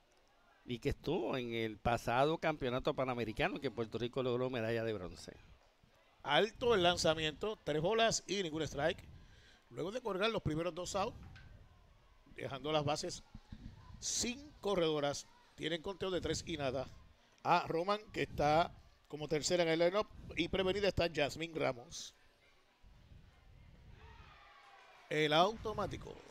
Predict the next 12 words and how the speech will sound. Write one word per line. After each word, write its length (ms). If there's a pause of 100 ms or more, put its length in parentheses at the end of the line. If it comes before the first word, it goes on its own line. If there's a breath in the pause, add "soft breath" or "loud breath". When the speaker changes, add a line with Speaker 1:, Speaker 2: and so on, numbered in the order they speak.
(260 loud breath)
Speaker 1:
Es 100
considerada 580
una 160
jugadora 380
de 100
cinco 340
herramientas, 720
Ana 240
Román. 440 (920 soft breath)
Posee 340
fuerza, 640 (200)
velocidad, 840